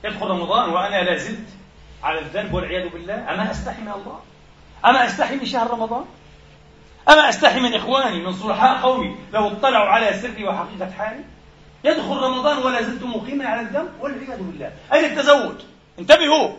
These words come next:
هذا شيء مخيف. الذي لم يتزود ولم يتهيأ، ونسأل الله أن يكون آخر يوم فرصة للتزود، لا نقنط أحدا، إيه، من رحمة الله. لم يخطر لك تتزود؟ ابدأ من الآن إن شاء الله، من هذه الساعة،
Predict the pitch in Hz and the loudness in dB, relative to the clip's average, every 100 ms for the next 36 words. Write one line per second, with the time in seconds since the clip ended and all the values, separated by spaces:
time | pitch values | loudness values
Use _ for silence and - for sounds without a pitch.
0 | - - - - - 208 214 190 240 277 | -16 -20 -20 -20 -2 -2 -2 -4 -6 -8
1 | 202 190 - 277 - 185 214 220 220 311 | -6 -6 -6 -6 -6 -6 -6 -6 -4 -4
2 | 302 - 185 196 175 170 170 - - 170 | -6 -6 -4 -2 2 0 -2 -12 -14 2
3 | 185 277 262 233 220 220 131 - - - | 4 6 6 6 4 2 -4 -6 -18 -20
4 | - 185 262 - 214 220 247 233 233 190 | -2 2 2 2 0 6 6 6 2 -2
5 | 277 254 294 339 - 311 285 233 165 - | -2 0 8 8 8 4 8 8 6 -4
6 | 269 - 247 202 233 196 151 - - - | -4 0 -2 -2 -2 -2 -4 -8 -16 -20
7 | 185 240 247 208 196 262 269 220 202 - | -6 -2 0 0 -4 -4 -4 -4 -2 0
8 | 226 226 220 214 233 262 - - 196 196 | 0 -4 -6 -6 -6 -8 -14 -18 -6 -2
9 | 208 185 190 180 139 98 - - - - | -2 -2 -8 -10 -10 -12 -16 -20 -20 -20
10 | - - - - - 156 202 247 - 254 | -20 -20 -20 -20 -14 -6 -2 0 -2 0
11 | 240 254 247 214 285 330 392 - 302 285 | -2 -2 -4 -4 -4 -4 -6 -10 -12 -8
12 | 285 254 254 285 220 - - 110 107 107 | -6 -2 -2 -2 -6 -6 -10 -12 -12 -14
13 | 202 233 254 269 - 156 101 | -4 0 0 0 -4 -2 -2